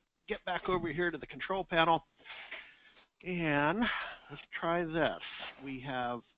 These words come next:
uh, I'll, I'll read it off first now, then I'll close it. But we have sixty-five percent happy with our B D R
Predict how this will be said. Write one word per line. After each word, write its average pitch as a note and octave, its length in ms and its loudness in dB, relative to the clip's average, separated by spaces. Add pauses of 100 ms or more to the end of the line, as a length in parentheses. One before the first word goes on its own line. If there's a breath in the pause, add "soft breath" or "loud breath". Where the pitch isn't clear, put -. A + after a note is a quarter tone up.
(300)
uh, G#2+ 380 -4 (580 loud breath)
I'll, C#3+ 180 6
I'll D3 120 4
read A3 180 2
it G3 80 4
off D#3 140 6 (100)
first E3+ 180 -2 (100)
now, C3+ 120 0
then B2 160 0
I'll A#2+ 60 2
close F3 440 2
it. G#2+ 160 -4
But A#2+ 100 -8
we A2+ 100 -12
have A2 140 -6 (140)
sixty-five D3+ 560 -4
percent - 320 -8
happy - 560 -4 (500)
with B2 160 -6
our A2+ 220 -2
B A2 160 -10
D F#2 140 -18
R D#2+ 100 -16